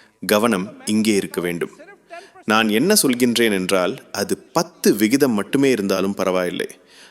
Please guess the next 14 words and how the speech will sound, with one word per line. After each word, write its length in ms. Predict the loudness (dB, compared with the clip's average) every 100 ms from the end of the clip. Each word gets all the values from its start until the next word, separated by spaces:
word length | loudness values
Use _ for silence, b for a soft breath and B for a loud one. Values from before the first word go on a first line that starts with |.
| b
ஆனால் 520 | -2 0 0 -2 -8 -4
கவனம் 500 | 0 2 0 -2 -4 -4
இங்கே 300 | -2 2 0
இருக்க 260 | -2 -4
வேண்டும். 340 | -4 -4 -6 -10 _ B B B B -8 0
கவனம் 400 | 2 2 0 -4 -8
இந்த 240 | -4 -2 0
மூச்சில் 440 | -2 -2 0 0
இருக்க 260 | -2 -2 -4
வேண்டும். 340 | -4 -6 -10 -16 _ b b b _ _ _ _ _ _ _ _ _ _ _ _ _ _ _ _ -4
இந்த 260 | -2 -2
மூச்சில் 440 | 0 -2 0 -2 -2
இருக்க 260 | -4 -4
வேண்டும். 320 | -4 -6 -8